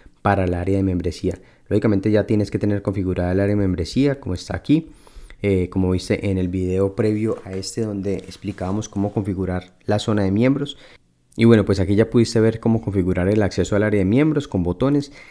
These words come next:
Es la parte de iniciar sesión, registrarse y recuperar la contraseña. Y también el botón de cerrar sesión, que sería dentro del área de miembros para poder que puedan las personas cerrar sesión y salirse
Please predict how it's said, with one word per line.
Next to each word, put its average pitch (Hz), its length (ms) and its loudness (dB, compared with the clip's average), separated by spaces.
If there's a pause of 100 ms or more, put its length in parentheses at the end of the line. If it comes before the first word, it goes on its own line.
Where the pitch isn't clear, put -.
(160)
Es 92 420 0 (160)
la 107 360 2
parte 107 280 2
de 101 200 2
iniciar 98 420 2
sesión, 131 500 0
registrarse 117 840 -2
y 123 160 2
recuperar 95 520 -4
la 95 120 -4
contraseña. 95 680 -2 (400)
Y 120 180 2
también 127 520 2
el 107 180 2
botón 95 440 0
de 98 120 2
cerrar 90 300 -2
sesión, 113 400 0
que - 80 -2
sería 90 300 0
dentro 95 320 0
del 87 120 0
área 90 220 2
de 98 60 2
miembros 101 400 0
para 92 240 -6
poder 85 180 -4
que 92 140 -4
puedan 92 440 -2 (380)
las 92 120 -8
personas 90 400 -2
cerrar 90 200 -2
sesión 98 400 0
y 98 60 0
salirse 90 560 -2